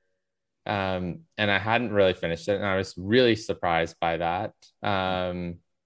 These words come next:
I was, yeah, and so I handed it to her, but it was, like, three quarters full, and it was a, you know, a nice cafe mocha, freshly made,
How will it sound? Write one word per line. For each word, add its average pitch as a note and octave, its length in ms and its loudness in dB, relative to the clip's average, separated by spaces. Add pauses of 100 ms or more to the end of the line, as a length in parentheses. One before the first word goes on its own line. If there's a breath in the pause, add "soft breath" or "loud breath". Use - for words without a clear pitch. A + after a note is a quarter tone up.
(640)
I G2 80 2
was, G2+ 280 -2
yeah, A2 280 4
and F#2+ 280 -2
so F#2+ 240 2
I F2+ 100 4
handed B2 300 0
it G2 160 -2
to G2+ 80 -2
her, F#2 200 2
but F#2 200 0
it G#2+ 100 -4
was, B2 160 -6
like, D#3+ 180 -2
three F3 160 2
quarters E3 380 4
full, E3+ 300 0
and G2 120 -2
it G2+ 40 -2
was G2+ 160 -2
a, G2 200 4
you A2 120 -2
know, G2+ 200 2
a G2 40 0
nice A2 340 -4
cafe A2+ 360 -2
mocha, G#2+ 360 0
freshly A2+ 380 -4
made, G2+ 500 -2